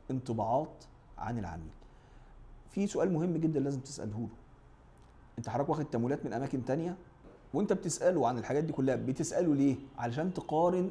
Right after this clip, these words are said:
البيانات اللي هو قالها لك بتقرير الاي سكور. ليه؟ لأن لو هو قال لك، ما أخفى عنك بيان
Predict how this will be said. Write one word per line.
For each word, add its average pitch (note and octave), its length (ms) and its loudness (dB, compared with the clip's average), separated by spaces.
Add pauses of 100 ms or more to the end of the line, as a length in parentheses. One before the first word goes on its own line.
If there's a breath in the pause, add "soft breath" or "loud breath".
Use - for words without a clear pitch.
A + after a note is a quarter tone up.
البيانات C3+ 460 2
اللي C#3+ 140 2
هو E3+ 160 8
قالها B2 360 2
لك - 260 -2 (100)
بتقرير A#2+ 380 -2
الاي E3+ 220 2
سكور. F#3 360 0 (1080)
ليه؟ A#2 300 2 (400 loud breath)
لأن C#3 260 0
لو C3 120 2
هو F3 260 4
قال G3 260 4
لك، C#3+ 140 2
ما C3 340 0
أخفى F#3+ 220 0
عنك D#3+ 320 2
بيان B2 520 0